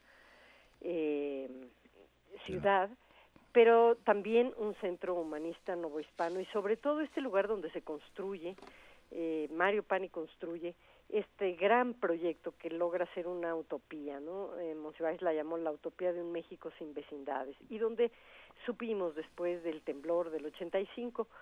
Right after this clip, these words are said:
Speaker 1: todo lo que ocurrió, todo lo que se movió. También en el sesenta y ocho, eh, p-, tuvo una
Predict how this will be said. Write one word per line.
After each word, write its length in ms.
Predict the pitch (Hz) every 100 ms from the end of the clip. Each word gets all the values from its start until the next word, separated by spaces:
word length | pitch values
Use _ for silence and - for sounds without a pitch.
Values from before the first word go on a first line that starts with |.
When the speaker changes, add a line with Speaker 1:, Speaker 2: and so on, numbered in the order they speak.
| - _ -
Speaker 1:
todo 300 | 202 190 202
lo 240 | 190 175 -
que 120 | 185
ocurrió, 520 | 175 - 190 196 196
todo 220 | - 175 170
lo 100 | 160
que 100 | -
se 100 | 151
movió. 380 | 147 131 143 135 - _
También 540 | 160 160 170 180 185 185
en 120 | 151
el 80 | 139
sesenta 420 | 170 - 175 190 196
y 100 | 220
ocho, 420 | 214 - 196 175 - - _ -
eh, 260 | 208 160 151 -
p-, 80 | - _ -
tuvo 340 | 196 175 175
una 540 | 165 165 160 151 143